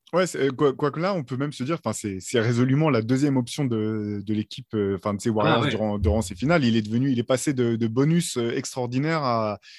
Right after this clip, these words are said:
Speaker 1: à joueur, euh, essentiel, euh, et indispensable maintenant.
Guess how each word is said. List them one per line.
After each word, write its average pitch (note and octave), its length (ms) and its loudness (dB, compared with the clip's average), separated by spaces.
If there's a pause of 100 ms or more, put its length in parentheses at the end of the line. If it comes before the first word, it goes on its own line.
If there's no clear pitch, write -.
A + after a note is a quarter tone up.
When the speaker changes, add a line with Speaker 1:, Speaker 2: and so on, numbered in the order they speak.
(140)
Speaker 1:
à A#2+ 200 0
joueur, A#2 360 2
euh, A2+ 40 4
essentiel, C3+ 680 -4
euh, G#2+ 540 -2 (260)
et A#2 140 -2
indispensable A#2+ 680 -2
maintenant. C#3 440 -2